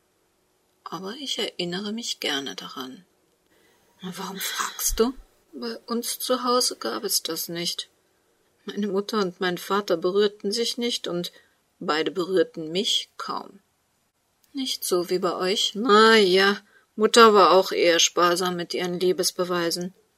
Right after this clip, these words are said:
Aber wenn ich mich recht erinnere, mein Vater konnte sehr liebevoll sein.“ „Äh,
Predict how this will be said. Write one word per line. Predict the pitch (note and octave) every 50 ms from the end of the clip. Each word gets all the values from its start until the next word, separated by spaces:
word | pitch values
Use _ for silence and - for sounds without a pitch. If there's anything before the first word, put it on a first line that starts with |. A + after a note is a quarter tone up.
| _ _ _ _ _ _ _ _ _ _ _ _ _ _ _ _ _ _
Aber | - F#3+ G3+ G3 G3 G3+ G3+ G3+ G3+ G3+ G3+ G3+ G3+ _ _ _ _ _ _
wenn | G#3+ G3+
ich | F#3+ F#3+ - -
mich | E3+ - - -
recht | F#3+ A3 A3 - -
erinnere, | C#4+ C4+ C4+ C#4 C#4 C4+ C#4 - C4
mein | A#3 G#3 G3+ F#3+ F#3+ F#3+ F#3+ G3 G3+
Vater | - - - F#3+ F3+ G3 A3+ - E4 C#4+ C#4+
konnte | - - - - F3+ F3+ G3 - - A#3+
sehr | B3 - - G#3 G#3 A3
liebevoll | A#3 A3 A3 G#3 F#3 E3 E3 - - - D#3+ E3 D#3+ D#3+
sein.“ | E3 F3 E3+ E3+ E3+ E3+ F3 - _ _ _ _ _ _ _ _ _ _ _ _ _ _ _ _ _ _ _ _ _ _
„Äh, | - - -